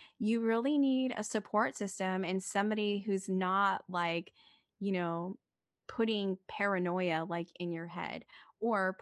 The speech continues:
pressuring you to do something, but, and they're doing it in your most vulnerable moment, which I feel is not even peer pressure. It's more like manipulation in a sense. And that's a huge thing, because if you don't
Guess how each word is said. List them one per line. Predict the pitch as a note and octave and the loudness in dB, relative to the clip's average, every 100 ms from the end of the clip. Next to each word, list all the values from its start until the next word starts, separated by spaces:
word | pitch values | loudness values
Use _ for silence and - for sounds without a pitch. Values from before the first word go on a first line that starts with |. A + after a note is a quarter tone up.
| - | -2
pressuring | A3 - G#3+ G3+ F#3+ | -2 -2 -6 -4 -2
you | F3+ | -4
to | F#3 | -4
do | F#3+ G3+ | -6 -6
something, | - F3+ - F3 E3+ E3+ - | -6 -10 -8 -8 -6 -8 -4
but, | F#3+ - | -6 -2
and | A3 | 0
they're | A#3+ B3+ | 2 0
doing | G3 A#3 E4 A3 | 0 -2 0 -2
it | F3 - | -4 -6
in | G#3 | -4
your | G#3 G3 | -2 -2
most | G3 G3 G#3 - | -2 -2 -6 -8
vulnerable | F#3+ F#3+ F#3 F#3+ F#3+ F3+ | -8 -6 -4 -4 -4 -4
moment, | F3+ F3 F3 - | -2 -2 -4 -6
which | F#3+ - | -6 -2
I | G3 G#3 - | -2 -2 -4
feel | G3+ F#3+ F#3 | -2 -2 -4
is | - F#3 F3+ _ - _ _ | -6 -8 -8 _ -20 _ _
not | G3 G3 G3 | -4 -2 -2
even | F#3+ F#3 F3+ F3 F3+ F#3 - | -2 -4 -4 -2 -4 -8 -10
peer | - | -6
pressure. | G#3+ G3 F3 F3 | -2 0 -2 -4
It's | F3 - | -8 -6
more | F3+ F3 E3+ | -4 -2 -4
like | E3+ E3+ E3 _ | -4 -4 -6 _
manipulation | - F3+ F3 E3+ F3 G#3 F#3 F3 | -6 -4 -4 -6 -6 -6 -6 -6
in | E3+ | -8
a | F3 | -10
sense. | F3+ F3 F#3 | -10 -10 -8
And | F#3+ | -6
that's | G3+ A3 | -6 -6
a | |
huge | A3+ - G3 F#3+ | -10 -4 -6 -6
thing, | - B3+ A#3 - F3+ | -6 -2 -2 -4 -12
because | F#3+ F#3 | -10 -8
if | F#3+ F#3 | -8 -8
you | G#3+ | -8
don't | B3 - | -4 -6